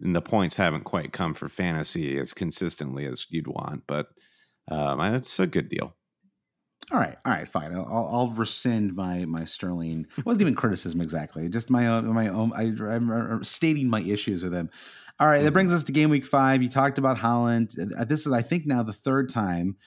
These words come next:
Speaker 2: that Haaland has appeared in our list, and he is the actual king of the game week. Finally, Haaland is the king of the game week, Brandon.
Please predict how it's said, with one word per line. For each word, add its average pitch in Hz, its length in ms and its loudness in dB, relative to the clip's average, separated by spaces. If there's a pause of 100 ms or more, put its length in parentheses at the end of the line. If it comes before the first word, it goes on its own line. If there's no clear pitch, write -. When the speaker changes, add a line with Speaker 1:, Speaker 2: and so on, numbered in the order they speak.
(300)
Speaker 2:
that 104 100 0
Haaland 98 320 2
has 90 100 -2
appeared 92 340 -2
in 90 60 0
our 87 80 2
list, 87 380 -2
and 90 260 0 (240)
he 165 280 2
is 160 300 4
the 117 140 4
actual 110 300 0
king 127 240 0
of - 100 -12
the 131 60 -10
game 151 240 -2
week. 98 140 -2
Finally, 147 420 2
Haaland 127 320 2
is 117 100 -2
the - 80 -10
king 151 320 0
of 127 120 0
the 113 60 -2
game 117 220 2
week, 120 180 2
Brandon. 113 460 0